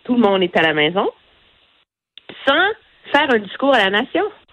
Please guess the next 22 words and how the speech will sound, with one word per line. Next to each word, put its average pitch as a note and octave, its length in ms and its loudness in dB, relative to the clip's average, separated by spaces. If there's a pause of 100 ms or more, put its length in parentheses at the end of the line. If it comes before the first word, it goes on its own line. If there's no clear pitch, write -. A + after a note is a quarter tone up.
(520)
Alors, G#3 320 2
le G#3+ 180 4
jeu D#4+ 460 2 (440)
de G3 60 4
prendre D4+ 460 0
les A3 260 0
ondes B3+ 360 -2
pour F3+ 220 2
un E3+ 80 4
discours A3 520 0
à B3 80 4
la F3+ 100 2
nation, F3 400 0 (260)
Monsieur E3+ 380 0
Legault, E3+ 360 4
il A3 120 2
n'a F3+ 100 2
pas C#4+ 200 0
joué C#4+ 280 0
encore A3 440 -2
cette F#3+ 160 -2
carte-là G#3+ 420 -2